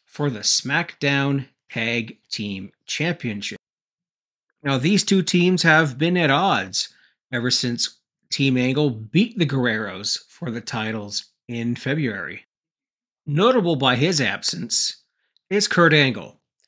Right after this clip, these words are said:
who, of course, was, uh, injured leading up to WrestleMania nineteen, miraculously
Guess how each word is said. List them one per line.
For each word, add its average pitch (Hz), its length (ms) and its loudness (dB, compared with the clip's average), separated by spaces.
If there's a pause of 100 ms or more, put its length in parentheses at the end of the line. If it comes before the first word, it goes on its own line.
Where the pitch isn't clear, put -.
(280)
who, 143 140 4
of 135 100 0
course, 131 440 0
was, 120 360 0
uh, 123 140 -2 (100)
injured 151 640 4 (420)
leading 185 460 2
up - 340 0 (420)
to 139 100 -6
WrestleMania 117 720 -2
nineteen, 120 840 -4
miraculously 127 1400 0